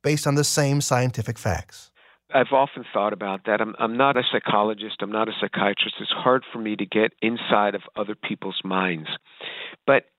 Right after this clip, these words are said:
Speaker 2: when I look at it and I describe this to them, they don't brush this off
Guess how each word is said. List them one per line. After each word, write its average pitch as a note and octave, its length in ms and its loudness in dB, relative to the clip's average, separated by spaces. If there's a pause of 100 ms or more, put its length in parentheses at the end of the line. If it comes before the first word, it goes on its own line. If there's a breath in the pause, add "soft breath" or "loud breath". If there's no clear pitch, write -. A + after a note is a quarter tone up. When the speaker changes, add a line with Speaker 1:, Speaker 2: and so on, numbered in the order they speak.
(140)
Speaker 2:
when B2 260 2
I D3+ 180 4
look C#3+ 340 -2
at G2+ 200 0
it G2+ 240 -6
and G#2+ 160 -4
I G#2 60 -2
describe A#2 720 2
this G2+ 120 -8 (120)
to G2 80 -4
them, F2+ 340 -2 (760 loud breath)
they E3 140 4
don't F#3 320 -2
brush C#3 340 0
this - 200 0
off G#2 240 2